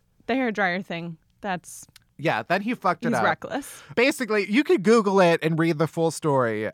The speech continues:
Speaker 2: but his, his attempts to remove the birds does not go well. Eventually he has to call for help, and the hotel is like, "Yep, you're not allowed here anymore."
Speaker 1: <laughs>
Speaker 2: Until twenty eighteen, when he appeals finally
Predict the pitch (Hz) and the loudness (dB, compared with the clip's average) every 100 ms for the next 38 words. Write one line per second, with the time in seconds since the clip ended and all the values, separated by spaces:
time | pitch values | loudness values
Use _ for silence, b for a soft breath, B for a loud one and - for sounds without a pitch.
0 | - 156 165 135 156 139 - - 165 180 | -4 0 0 0 -8 -8 -12 -8 -6 -4
1 | 208 220 220 - 185 165 165 143 131 131 | -2 -2 -2 -2 0 0 0 -2 0 2
2 | 123 110 - - _ - _ - 175 170 | 0 -2 -10 -12 _ -20 _ -2 0 0
3 | 175 151 - 127 117 104 104 - 139 165 | 0 0 0 -2 0 0 -2 -2 -2 -2
4 | - 156 139 131 - - 127 120 123 117 | -2 -6 -4 -6 -8 -6 -4 -4 -4 -6
5 | 104 98 - - 117 110 117 - 107 107 | -4 -6 -8 -10 -8 -8 -10 -8 -6 -8
6 | - 101 92 - 175 302 294 _ _ _ | -8 -6 -6 -8 2 4 4 _ _ _
7 | - 180 170 151 131 107 117 117 107 104 | -6 -2 0 2 2 0 0 -2 -2 -4
8 | 107 104 90 95 381 330 294 - 175 233 | -4 -6 -6 -4 -2 -4 -6 -14 -2 0
9 | 247 - - 311 233 175 165 156 330 320 | 2 2 6 8 8 6 6 6 6 2
10 | 262 - 170 175 175 170 - 143 120 107 | -2 -4 0 0 0 -2 -2 -6 -6 -8
11 | 113 135 135 156 151 - - 196 180 175 | -6 -8 -4 -4 -4 -6 -6 0 2 2
12 | 170 - - - 175 185 170 139 123 107 | 0 -6 -8 0 2 2 -2 -2 -4 -8